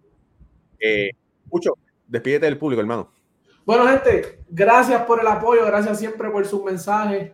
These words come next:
Speaker 2: Eh, ya lo dije, el Gabán Raúl viene para la firma de Otani, cuando estén, ¿verdad?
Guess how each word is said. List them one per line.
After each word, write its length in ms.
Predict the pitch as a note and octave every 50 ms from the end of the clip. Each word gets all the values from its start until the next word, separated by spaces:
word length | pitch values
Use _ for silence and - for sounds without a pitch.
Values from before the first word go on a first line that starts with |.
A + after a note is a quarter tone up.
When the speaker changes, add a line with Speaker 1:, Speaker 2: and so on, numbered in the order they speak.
| _ _
Speaker 2:
Eh, 1120 | _ F#3 F#3 F#3 F3+ F3+ F3 E3+ E3+ E3+ E3+ E3 E3 D#3+ D#3+ D#3 D3+ D3 C#3+ C3+ C3 C3 - - _ _ _ _ _ _ _ _ _ _ _ - - -
ya 200 | - F3+ G3 G#3+
lo 100 | A3 A3+
dije, 140 | B3 A#3+ A#3
el 140 | G3+ F3+
Gabán 380 | E3+ F#3 F3 F3+ G3+ A3+ A3+ A3
Raúl 240 | A3 A#3+ A3+ A3 G#3+
viene 220 | G3+ G3+ A3+ B3 B3
para 240 | - F#3 F3 E3+ D#3+
la 100 | D#3 -
firma 260 | - F3 F3 G3 G3+
de 60 | G3+
Otani, 420 | F#3+ F#3 F#3 F#3 G3 G3 F#3 E3 D#3+ -
cuando 280 | - D3+ D3 D3 C#3+ C#3+
estén, 300 | _ _ D3+ D3 E3 F#3+
¿verdad? 240 | F#3 D#3+ D#3+ D#3+